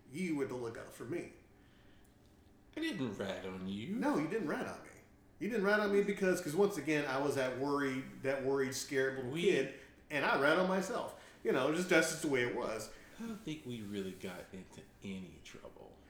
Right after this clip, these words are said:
Speaker 1: We, we get into trouble 'cause we fight each other.
Speaker 2: Yeah, that, that was
Speaker 1: We,
Speaker 2: the only,
Speaker 1: yeah.
Speaker 2: like, real bad thing.
Speaker 1: <laughs> We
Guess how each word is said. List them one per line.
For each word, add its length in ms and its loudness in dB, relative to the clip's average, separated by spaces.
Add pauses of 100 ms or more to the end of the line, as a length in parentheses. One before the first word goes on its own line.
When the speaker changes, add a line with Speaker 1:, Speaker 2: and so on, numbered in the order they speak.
(460)
Speaker 1:
We, 260 4
we 180 0
get 180 0
into 140 2
trouble 260 2
'cause 160 2
we 140 2
fight 280 -4 (120)
each 100 -8
other. 220 -2
Speaker 2:
Yeah, 200 -2 (120)
that, 380 -2
that 200 -2
was 140 2
Speaker 1:
We, 60 -8
Speaker 2:
the 80 4
only, 220 4
Speaker 1:
yeah. 220 4 (100)
Speaker 2:
like, 200 0 (140)
real 460 0
bad 360 -6
thing. 200 -4 (180)
Speaker 1:
<laughs> 80 -4 (400)
We 180 2